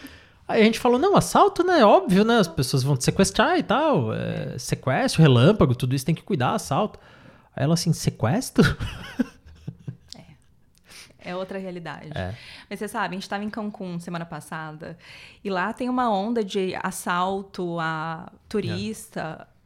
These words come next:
Speaker 2: Assalto não, desculpa, kidnapping, sequestro.
Speaker 1: Sim, sequestro.
Speaker 2: Que tá, assim, fora do comum.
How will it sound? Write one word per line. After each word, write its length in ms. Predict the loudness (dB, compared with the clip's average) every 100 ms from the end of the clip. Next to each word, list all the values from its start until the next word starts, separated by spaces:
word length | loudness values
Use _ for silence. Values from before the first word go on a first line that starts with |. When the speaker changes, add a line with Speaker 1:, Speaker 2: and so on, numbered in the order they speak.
| -10
Speaker 2:
Assalto 300 | -8 -6 -6
não, 120 | -6 -6
desculpa, 440 | -6 -6 -6 -8
kidnapping, 680 | -8 -8 -4 -4 -4 -8 -10
sequestro. 420 | -8 -8 -2 0
Speaker 1:
Sim, 60 | 2
sequestro. 580 | 2 2 2 0 -4 -8 -10 _ _ _ _ -20 _
Speaker 2:
Que 160 | -12 -8
tá, 140 | -4
assim, 280 | -4 -4 -8
fora 480 | -10 -6 0 0 0
do 80 | -6
comum. 460 | -10 -12 -10 -10